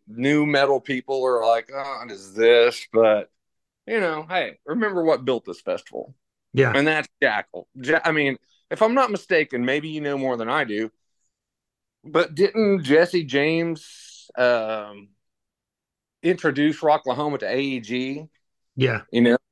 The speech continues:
Speaker 1: like, "Hey, you need to talk to these guys about taking this festival to the new level." Is, is that a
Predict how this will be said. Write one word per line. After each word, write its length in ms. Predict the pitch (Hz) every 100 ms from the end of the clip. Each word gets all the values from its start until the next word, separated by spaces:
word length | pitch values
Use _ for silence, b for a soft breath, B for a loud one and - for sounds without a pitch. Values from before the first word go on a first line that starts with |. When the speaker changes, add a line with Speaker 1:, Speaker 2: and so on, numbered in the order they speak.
| -
Speaker 1:
like, 120 | 139
"Hey, 80 | 160
you 80 |
need 160 | 170 143
to 40 |
talk 180 | - 135
to 40 | 117
these 240 | 117 131
guys 420 | 113 139 143 139 131
about 200 | 117 98
taking 240 | 131 123
this 160 | 113 -
festival 380 | 127 127 127
to 80 | 113
the 40 | 117
new 100 | 117
level." 460 | 110 120 135 135
Is, 140 | 110 101
is 180 | 113 120
that 140 | 151
a 140 | 151